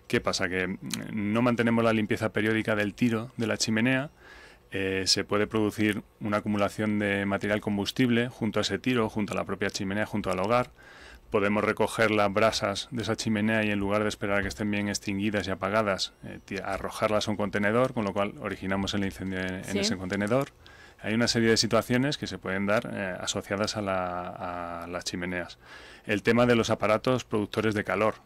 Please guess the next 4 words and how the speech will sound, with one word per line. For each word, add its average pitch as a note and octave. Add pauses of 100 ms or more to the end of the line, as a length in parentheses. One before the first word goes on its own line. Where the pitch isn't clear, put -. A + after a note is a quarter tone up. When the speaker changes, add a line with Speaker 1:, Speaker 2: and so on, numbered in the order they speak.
Speaker 1:
en F#2
invierno, F#2 (180)
fundamental. F#2 (640)
Eh, F2+